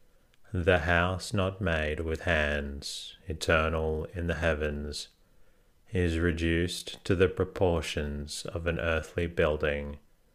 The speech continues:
Or to use a Platonic image,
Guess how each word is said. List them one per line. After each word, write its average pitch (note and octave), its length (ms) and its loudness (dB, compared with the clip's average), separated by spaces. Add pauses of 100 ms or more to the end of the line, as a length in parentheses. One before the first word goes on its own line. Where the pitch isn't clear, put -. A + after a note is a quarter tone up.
(840)
Or F#2 200 0
to - 180 -4
use F#2 680 4
a G2 160 2
Platonic F2+ 880 0
image, D2+ 720 -2